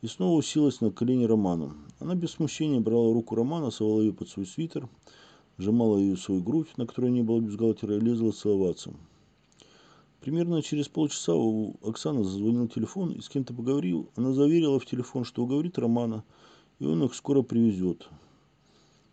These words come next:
Роман был очень рад тому, что их нужно увозить. Уговаривать его не потребовалось. Вскоре они все вместе уже ехали куда-то за город. В пригороде по адресу, куда они приехали, оказался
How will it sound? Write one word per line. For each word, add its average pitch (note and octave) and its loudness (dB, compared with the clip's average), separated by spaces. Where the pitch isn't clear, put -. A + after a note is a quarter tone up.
Роман A#2+ 0
был A2+ 2
очень G#2+ 0
рад F#2 2
тому, F2+ 0
что - -6
их - -4
нужно F#2 -2
увозить. F2+ -2
Уговаривать G#2+ 2
его G2+ 2
не G#2 4
потребовалось. F2 -4
Вскоре C3+ 0
они G#2+ 4
все G#2+ -2
вместе A#2+ 2
уже F#2 -2
ехали A2 2
куда-то F2+ -4
за F2 -4
город. D#2+ -6
В - -20
пригороде D#3+ 2
по B2+ 4
адресу, A#2 0
куда A#2 2
они A#2 4
приехали, A2 2
оказался A2+ -2